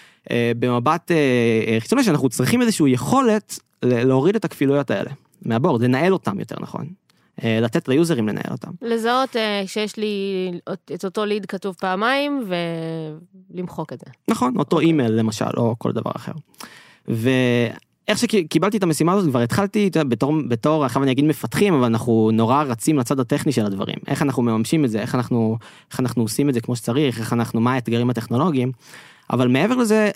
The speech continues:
Speaker 1: לא היה ברור לי האם יש פה איזשהו, למה בחרנו את המשימה הזאת דווקא, למ-, איך זה, המשימה הזאת, תורמת לנו בשלב הנוכחי, אה, של, של החברה, כדי לקדם את המטרות שלנו. זה עניין של אינטואיציה, זה עניין של דאטה.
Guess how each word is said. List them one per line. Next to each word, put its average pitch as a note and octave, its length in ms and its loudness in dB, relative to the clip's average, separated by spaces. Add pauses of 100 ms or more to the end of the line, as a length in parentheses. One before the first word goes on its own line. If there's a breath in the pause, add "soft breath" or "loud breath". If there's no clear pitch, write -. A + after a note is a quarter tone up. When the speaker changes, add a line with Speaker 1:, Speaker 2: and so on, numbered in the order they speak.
(120)
Speaker 1:
לא D#3+ 140 6
היה B3+ 120 4
ברור A3+ 280 2
לי E3 200 4
האם E3+ 180 2
יש F#3+ 140 2
פה F#3+ 200 2
איזשהו, B2 520 2
למה E3+ 180 4
בחרנו G3 240 2
את F3+ 80 0
המשימה D#3 300 0
הזאת D3 220 2
דווקא, A2+ 260 -2
למ-, C#3 240 2
איך G#3 220 -2
זה, C3 380 0
המשימה C3+ 360 0
הזאת, B2 260 -2 (120)
תורמת C3+ 460 -2
לנו D3+ 220 2
בשלב C3+ 340 -2
הנוכחי, C#3+ 540 -2 (560 soft breath)
אה, G#2 360 0
של, A2 240 0
של A#2+ 160 0
החברה, A2+ 440 -2 (520 loud breath)
כדי C3 160 2
לקדם C3 300 0
את - 100 -2
המטרות A2 400 0
שלנו. G#2 240 -4 (100)
זה B2+ 100 0
עניין C#3 160 2
של D3 100 4
אינטואיציה, C3+ 540 2 (140)
זה A#2 140 -4
עניין A#2+ 220 2
של A#2+ 120 0
דאטה. C#3 300 0